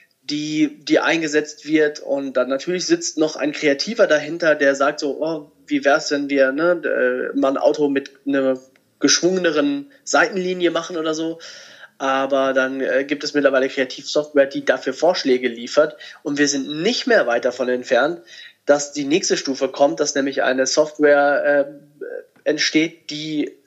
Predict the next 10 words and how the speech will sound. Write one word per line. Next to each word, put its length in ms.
äh, 100
so 160
viel 160
künstliche 520
Intelligenz 580
besitzt, 400
dass 140
sie 100
merkt, 260
so, 220